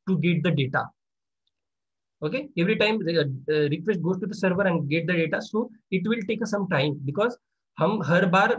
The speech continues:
पोस्ट में क्या कर रहे हैं, रिक्वेस्ट, अ, सर्वर तो तक सेंड कर रहे हैं और वहां से, अ, रिक्वेस्ट को वापस लेके आ रहे हैं। So it will not cache, due to that it will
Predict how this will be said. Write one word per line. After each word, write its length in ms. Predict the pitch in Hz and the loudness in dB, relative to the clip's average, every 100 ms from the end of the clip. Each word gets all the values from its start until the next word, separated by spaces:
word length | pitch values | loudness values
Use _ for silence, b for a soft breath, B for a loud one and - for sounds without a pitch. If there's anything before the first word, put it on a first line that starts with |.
| - | -2
पोस्ट 260 | 202 180 202 | -2 0 -2
में 120 | 196 | -2
क्या 100 | 208 | -2
कर 180 | 202 190 | -2 -2
रहे 100 | 202 | -2
हैं, 60 | |
रिक्वेस्ट, 480 | 180 170 208 233 - | -2 0 0 0 -4
अ, 180 | - 147 | -4 -2
सर्वर 340 | 185 165 160 | 0 0 0
तो 140 | 170 185 | 0 -2
तक 440 | 175 - 180 175 | -4 -4 -4 -4
सेंड 300 | - 180 180 | -2 0 0
कर 120 | 185 | -2
रहे 100 | 180 | -2
हैं 80 | 196 | -4
और 40 | |
वहां 220 | 170 160 160 | -2 -2 -2
से, 140 | 185 - _ _ _ 139 | -4 -6 _ _ _ -4
अ, 120 | 139 | -4
रिक्वेस्ट 360 | 139 143 143 | -4 -6 -6
को 100 | 196 | 0
वापस 300 | 175 135 - 127 | 0 0 -4 -8
लेके 180 | 123 | -8
आ 40 | - | -10
रहे 80 | - | -12
हैं। 240 | - 180 | -10 -8
So 100 | - | -6
it 200 | 165 180 | -8 -2
will 180 | 185 170 | 0 2
not 120 | 180 190 - | 2 0 0
cache, 200 | 190 196 _ _ _ _ 151 131 | -2 -2 _ _ _ _ -6 -2
due 140 | 185 247 | 0 2
to 100 | 196 | 2
that 180 | 214 214 165 | 2 -2 -6
it 100 | 170 | -2
will 160 | 190 | -2